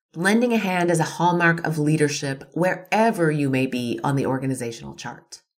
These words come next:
Again, this is something that most of us have gotten better at during the pandemic. Lending a hand when we can tell that someone's in need,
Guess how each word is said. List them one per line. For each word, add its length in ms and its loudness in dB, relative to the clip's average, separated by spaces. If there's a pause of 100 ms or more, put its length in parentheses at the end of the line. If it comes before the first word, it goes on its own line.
(880)
Again, 540 0 (260)
this 160 2
is 100 2
something 300 2
that 220 -8
most 440 2
of 80 2
us 140 0
have 120 -6
gotten 320 2
better 260 2
at 380 -2
during 260 2
the 60 2
pandemic. 680 0 (480)
Lending 300 2
a 40 4
hand 400 0
when 140 0
we 80 2
can 160 0
tell 200 2
that 160 -4
someone's 360 -2
in 140 0
need, 400 -2